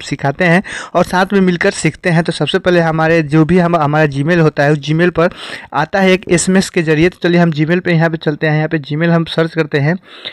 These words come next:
Gmail, Gmail हम यहाँ पे सर्च करेंगे जीएमए। तो यहाँ पे देखिए मैं Gmail सर्च कर लिया हूँ। Gmail जैसे यहाँ पे सर्च करने के बाद Gmail पर हमें क्लिक करना है।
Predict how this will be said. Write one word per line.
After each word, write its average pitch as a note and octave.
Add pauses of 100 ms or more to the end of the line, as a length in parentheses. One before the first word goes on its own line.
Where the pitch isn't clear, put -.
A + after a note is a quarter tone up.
(180)
Gmail, D#3 (140)
Gmail C#3+
हम E3
यहाँ E3
पे D#3+
सर्च -
करेंगे D3+
जीएमए। D3+ (120)
तो F3
यहाँ F3+
पे F#3
देखिए D#3+
मैं E3
Gmail D3+
सर्च E3+
कर F3
लिया D#3+
हूँ। D#3 (460)
Gmail F3
जैसे F#3+
यहाँ G3
पे G3
सर्च F#3+
करने F#3+
के F3+
बाद F3
Gmail F3
पर F#3
हमें E3+
क्लिक E3+
करना D#3+
है। D#3